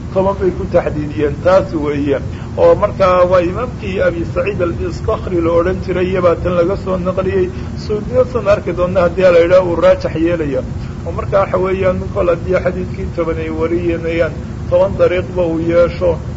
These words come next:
marka intaanu marna hoos uga dhicin, inuu ka ziyaado mooye, xadiidkaasi waa mutawaatir bay yidhahdeen, oo toban bay ku taxdiidiyeen. "Wa qawmun xaddaduu bi-, licashratin",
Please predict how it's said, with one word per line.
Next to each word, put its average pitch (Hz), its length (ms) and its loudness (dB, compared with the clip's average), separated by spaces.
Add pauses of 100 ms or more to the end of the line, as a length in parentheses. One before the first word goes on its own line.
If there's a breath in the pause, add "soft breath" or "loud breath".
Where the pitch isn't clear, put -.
(260)
marka 202 360 0
intaanu 202 440 -2
marna 208 240 -2
hoos 190 240 0
uga 190 160 -2
dhicin, 180 280 -4
inuu 180 120 -4
ka 202 120 -2
ziyaado 180 440 0
mooye, 180 320 -2
xadiidkaasi 160 560 0
waa 185 100 2
mutawaatir 175 500 2
bay 170 140 -4
yidhahdeen, 151 300 0
oo 170 60 0
toban 180 240 0
bay 202 100 2
ku - 120 -6
taxdiidiyeen. 147 560 -4 (420 loud breath)
"Wa 175 120 0
qawmun 202 400 0
xaddaduu 190 540 0
bi-, 165 160 0 (160)
licashratin", 170 640 0